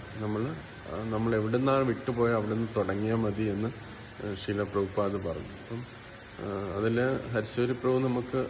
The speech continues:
നൽകുന്ന സന്ദേശം എന്ന് പറഞ്ഞാൽ, ആ, ഈ ഭൗതികവും ആത്മീയപരവുമായിട്ടുള്ള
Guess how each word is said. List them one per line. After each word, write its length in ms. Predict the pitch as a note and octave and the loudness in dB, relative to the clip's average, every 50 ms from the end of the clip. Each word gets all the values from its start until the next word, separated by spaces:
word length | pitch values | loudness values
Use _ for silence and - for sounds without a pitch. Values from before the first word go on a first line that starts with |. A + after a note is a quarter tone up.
| - | -2
നൽകുന്ന 500 | - B2 A#2 A2+ A2 A2+ B2 B2+ C3 C3 | -2 0 0 0 2 2 2 2 2 2
സന്ദേശം 540 | B2+ - A#2+ A2 A2+ A2+ A#2+ A#2 A#2+ - C3+ | 2 2 0 0 4 4 2 2 2 0 0
എന്ന് 160 | C3+ C3+ C3+ | 0 2 0
പറഞ്ഞാൽ, 440 | C3 B2 B2 B2 B2 A#2+ A#2+ A#2+ B2+ D#3+ - - - - - - - - - - - | 0 0 0 0 0 -2 -2 -2 -4 -4 -8 -12 -14 -14 -14 -14 -16 -16 -16 -12 -8
ആ, 320 | - - A#2 - A2 G#2+ G#2+ | -4 -4 -2 -2 -2 -2 -2
ഈ 260 | A2 A#2+ A#2+ A#2+ - - - - - - | 0 2 2 2 0 -4 -8 -10 -8 -2
ഭൗതികവും 760 | A2+ A2 A2 A2+ A#2 A#2 A#2+ C3 C3 C3+ C#3 D3 D3+ D3 C3+ B2+ | 4 6 6 6 6 4 4 4 6 6 6 6 4 4 4 2
ആത്മീയപരവുമായിട്ടുള്ള 1300 | B2+ A#2+ B2 - - C3+ C3+ C#3 C3+ C#3 C3+ C#3 C#3 C#3+ C#3 C#3 C#3 C3 C3 C#3 C3+ C3+ C#3 C#3 C#3+ D3 | 2 0 -2 0 2 4 4 4 4 4 4 4 4 4 4 4 4 2 2 2 2 2 2 2 0 -2